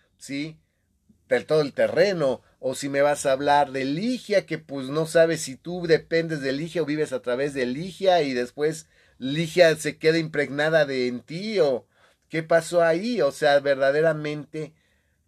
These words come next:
todos esos aspectos de la mente que son verdaderamente difíciles de entender, ¿no? Todo eso está ahí en su obra.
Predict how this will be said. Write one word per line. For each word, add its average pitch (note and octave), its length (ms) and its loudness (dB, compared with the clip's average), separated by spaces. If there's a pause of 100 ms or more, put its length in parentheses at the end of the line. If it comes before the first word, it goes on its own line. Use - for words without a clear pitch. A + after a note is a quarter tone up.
(520)
todos G3+ 420 0
esos F3+ 280 -6
aspectos D#3+ 580 -8
de C#3 100 -2
la A#2 160 0
mente B2+ 580 -10
que A2 280 -12 (460)
son D#3 540 -4
verdaderamente D3 880 2
difíciles B2 720 -12
de A2 80 -8
entender, G2+ 800 -4
¿no? F2+ 340 -12 (1300)
Todo F#3 280 -4
eso F#3 180 -6
está D#3+ 420 -8
ahí C3 380 -6
en A#2 140 -6
su G#2+ 220 -14
obra. F2 380 -12